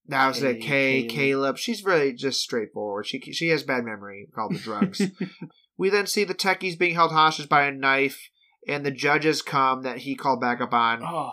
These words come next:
Speaker 2: that is the most disconcerting image to me in the entire movie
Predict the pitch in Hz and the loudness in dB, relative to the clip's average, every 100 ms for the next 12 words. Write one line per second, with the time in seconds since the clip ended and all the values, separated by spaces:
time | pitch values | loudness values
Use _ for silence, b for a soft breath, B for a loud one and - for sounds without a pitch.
0 | - 151 165 165 - _ 143 151 151 135 | -10 -10 -8 -8 -12 _ -10 -6 -4 -6
1 | 143 135 151 - 202 185 196 170 123 131 | -10 -8 -6 -4 -6 -8 -8 -6 -6 -6
2 | 127 - 139 127 127 123 117 - 147 170 | -6 -6 -4 -4 -4 -6 -8 -8 -8 -6
3 | 139 135 143 | -4 -4 -6